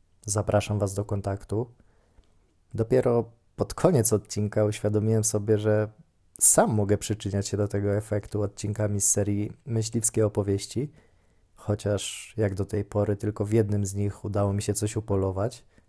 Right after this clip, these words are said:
ale tak na przyszłość wam powiem, że zazwyczaj uda mi się coś upolować tak raz na dziesięć, piętnaście wyjść, więc, e, nie martwcie się. Pamiętajmy, że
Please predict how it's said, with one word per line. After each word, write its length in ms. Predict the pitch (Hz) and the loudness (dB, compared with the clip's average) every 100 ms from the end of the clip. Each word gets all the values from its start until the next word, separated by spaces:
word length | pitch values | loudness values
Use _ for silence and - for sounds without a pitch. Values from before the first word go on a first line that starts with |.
| _ _ _ | _ _ _
ale 200 | 104 107 | -2 0
tak 200 | 107 110 | 2 0
na 60 | 107 | 0
przyszłość 440 | - 110 104 101 | 0 -2 0 0
wam 180 | 101 101 | 0 -2
powiem, 340 | 101 101 113 104 | -2 0 0 0
że 360 | 104 101 98 - _ _ _ _ - _ _ _ - | 0 0 -2 -6 _ _ _ _ -20 _ _ _ 0
zazwyczaj 500 | 104 101 131 110 110 | 2 4 4 4 2
uda 200 | 113 113 | 4 2
mi 100 | 110 | 2
się 140 | 110 | -2
coś 200 | 113 110 | -2 -4
upolować 400 | 110 110 110 113 | 0 2 2 0
tak 320 | 107 - - - - - - | -2 -6 -14 -16 -18 -12 -2
raz 360 | 107 117 - | 2 4 2
na 220 | 107 104 | 0 0
dziesięć, 500 | 98 101 107 107 101 | -2 2 2 2 -4
piętnaście 500 | - 104 107 104 113 | -4 -2 0 -2 -2
wyjść, 420 | 101 101 107 - - | -2 0 -2 -6 -4
więc, 320 | 101 98 - | -2 -2 0
e, 160 | 104 101 | 0 2
nie 180 | 110 120 | 2 2
martwcie 460 | 110 - - 98 | 2 -2 -8 -6
się. 240 | - 113 - _ _ _ _ _ _ _ - | -4 -6 -6 _ _ _ _ _ _ _ -8
Pamiętajmy, 600 | 135 131 120 143 127 120 | -4 -2 2 2 2 0
że 200 | 110 | 2